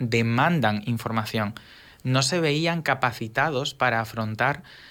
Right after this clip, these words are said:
eh, problemas de, de salud mental de sus alumnos, ni tampoco, ni mucho menos, para abordar un, unos problemas de suicidio. Entonces, lo que no-, lo que nos están pidiendo, por ejemplo, los profesores y los padres es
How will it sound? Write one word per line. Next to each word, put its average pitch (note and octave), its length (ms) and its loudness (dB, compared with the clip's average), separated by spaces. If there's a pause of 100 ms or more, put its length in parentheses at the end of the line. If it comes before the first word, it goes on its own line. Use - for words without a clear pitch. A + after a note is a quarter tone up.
(220)
eh, A2+ 340 0
problemas C3 440 0
de, A#2+ 180 2
de A#2 300 -2
salud A2 300 -2
mental A2+ 360 0
de A2 160 0
sus - 240 -4
alumnos, B2+ 480 0 (320)
ni B2+ 160 0
tampoco, B2+ 580 0 (260)
ni A2+ 140 -2
mucho G#2+ 280 -2
menos, C#3 260 0
para A2+ 480 0
abordar A2 600 0 (400)
un, A#2+ 320 -4
unos A#2+ 260 -4
problemas A#2+ 280 -2
de A2+ 80 -2
suicidio. G#2+ 440 -4
Entonces, B2+ 260 -2
lo C#3 140 -2
que B2 80 -2
no-, A2+ 220 0
lo A2 180 -4
que - 80 -4
nos A2 160 -2
están A#2 240 -4
pidiendo, D3+ 240 0
por C3 100 -2
ejemplo, C3+ 280 0
los A2 180 -4
profesores C3 580 -4 (100)
y A#2+ 100 -8
los G#2 180 -2
padres C#3+ 460 0 (400)
es C#3+ 300 -4